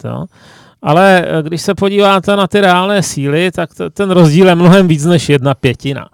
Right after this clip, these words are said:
jo, nebo jedna čtvrtina. Ta Francie má opravdu nějakou schopnost projekce síly do těch svých bývalých kolonií v Africe, udržuje si tam nějaké základny, udržuje si tam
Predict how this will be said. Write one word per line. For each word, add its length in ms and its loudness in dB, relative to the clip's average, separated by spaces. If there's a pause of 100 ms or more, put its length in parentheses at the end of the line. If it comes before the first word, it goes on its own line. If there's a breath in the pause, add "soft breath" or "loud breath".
(580 loud breath)
jo, 180 -10
nebo 260 -4
jedna 240 -4
čtvrtina. 580 -6
Ta 120 -6
Francie 440 -6
má 180 0
opravdu 600 -2
nějakou 420 -6
schopnost 640 -6
projekce 520 -2
síly 420 -4
do 140 -6
těch 200 -8
svých 240 -2
bývalých 400 -2
kolonií 420 -2
v 60 -6
Africe, 500 -4
udržuje 460 0
si 160 -6
tam 220 -6
nějaké 380 -4
základny, 600 -6
udržuje 540 -2
si 160 -8
tam 260 -4